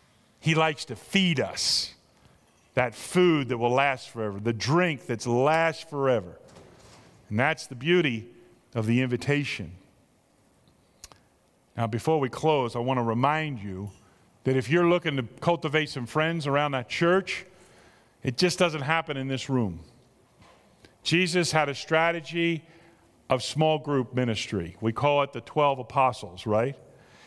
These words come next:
And if you want to grow in some friendships, I encourage you to join a life group. If you've never been in a life group, join one. I have a life group. One of my life group friends was here the first service. He knows me better than you do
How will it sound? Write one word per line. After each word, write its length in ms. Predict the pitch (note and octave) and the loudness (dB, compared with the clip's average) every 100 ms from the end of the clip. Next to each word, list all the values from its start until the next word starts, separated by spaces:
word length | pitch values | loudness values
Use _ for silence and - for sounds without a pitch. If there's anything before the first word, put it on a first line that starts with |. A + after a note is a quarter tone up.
| - | -8
And 120 | A2+ A#2+ | -4 -4
if 120 | - | 0
you 240 | E3+ G3 | 2 4
want 260 | F3+ F3+ F3+ | 4 2 0
to 40 | |
grow 400 | C3 D3+ E3 D#3+ | -2 2 2 2
in 80 | C#3+ | -2
some 220 | - B2+ | -4 -6
friendships, 720 | - D#3+ E3 D#3+ F3 E3+ E3 | -2 -2 0 -2 0 0 2
I 140 | C3 A#2+ | 0 0
encourage 500 | A#2 - D#3+ D#3 C#3+ | -2 0 2 2 0
you 100 | D#3+ | 0
to 80 | B2 | 2
join 300 | C#3 C#3 C3+ | 2 2 2
a 40 | |
life 300 | B2+ A2 - | 2 0 -6
group. 260 | G2+ E2+ - - - | -14 -14 -16 -18 -14
If 80 | - | -2
you've 160 | C#3 A#2+ | -2 2
never 320 | D#3 E3+ E3+ | 2 2 0
been 180 | E3+ E3+ | -2 0
in 100 | D#3+ | 2
a 80 | D#3 | 2
life 300 | D#3+ D#3+ F3 | 2 0 0
group, 220 | E3 C#3 | 0 2
join 340 | D#3 C#3+ B2 | 0 2 0
one. 240 | G2 D#2+ - _ - - - - - | -6 -10 -18 _ -20 -20 -20 -20 -6
I 120 | A#2+ | 0
have 180 | C#3 E3+ | 0 0
a 40 | D3 | 0
life 300 | C#3 C3+ - | 0 -2 -2
group. 300 | D3 D#3+ - - - - - - | 0 -2 -6 -20 -20 -20 -20 -4
One 180 | C3+ D3 | 0 2
of 40 | |
my 140 | D3 C#3+ | 2 2
life 300 | D3 C#3+ - | 2 0 -4
group 160 | C#3 | -6
friends 360 | - D3+ D3 B2+ | -2 -2 -2 -2
was 200 | B2+ A#2 | -2 0
here 200 | C#3+ D3 | 0 0
the 80 | B2+ | 0
first 320 | D#3 D3 - | 0 0 0
service. 440 | D3 D3+ D#3+ - | 0 2 0 0
He 100 | E3 | 0
knows 300 | E3 C#3+ A#2+ | 2 2 0
me 100 | C#3+ | -2
better 300 | C3 D3 D3+ | 2 2 2
than 140 | D3 D3 | -2 0
you 180 | G3 | 0
do 260 | D#3 B2 | 2 0